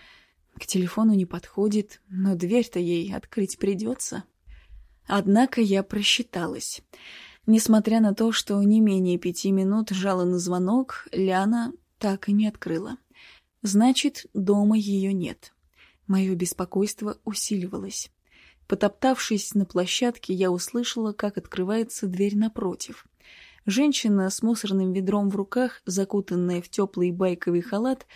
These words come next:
несмотря на духоту на улице, посмотрела на меня с подозрением. «Простите», обратилась к ней я,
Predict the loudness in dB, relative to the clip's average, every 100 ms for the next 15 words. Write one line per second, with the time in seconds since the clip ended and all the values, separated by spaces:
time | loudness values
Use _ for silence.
0 | -20 -4 2 2 2 -2 0 -2 0 -2
1 | -2 -4 -6 -4 0 0 0 -2 -6 -12
2 | -14 -16 -20 -20 -10 -8 -6 -6 -2 -2
3 | 2 4 4 2 0 -4 -6 -4 -2 -2
4 | -6 -8 -10 -12 -16 _ _ _ _ _
5 | -20 -20 -20 -20 -20 _ _ _ 2 2
6 | 4 4 4 2 -2 -4 -8 _ -6 -2
7 | -2 -2 -4 -2 -4 -6 -2 0 0 -2
8 | -6 -8